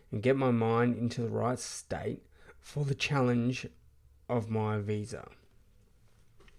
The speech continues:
Oh, yeah, okay, maybe I'm a little tired today. Don't know. Didn't feel as good as it did last week.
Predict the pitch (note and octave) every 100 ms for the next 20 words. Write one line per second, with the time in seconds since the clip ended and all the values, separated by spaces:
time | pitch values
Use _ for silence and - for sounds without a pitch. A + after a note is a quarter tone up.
0 | - - - - - - - - B2+ A#2
1 | B2 - C3 C#3 D3 C3+ A#2+ A2+ A#2 A2+
2 | A2 - B2+ C3+ C3+ C3+ C3+ C3+ C#3 -
3 | - - - - - - E3+ D3+ C#3+ A#2
4 | - - - - E3+ E3 - - D#3+ D#3
5 | D3+ C#3 C3+ C3 A2 A#2 A#2+ - - -
6 | D3+ F#3+ D#3 - C3 C3 C3 B2 A#2 -
7 | B2+ A#2 - C#3 C3 A#2+ - - G#2+ A2
8 | A#2 - G#2+ F2+ -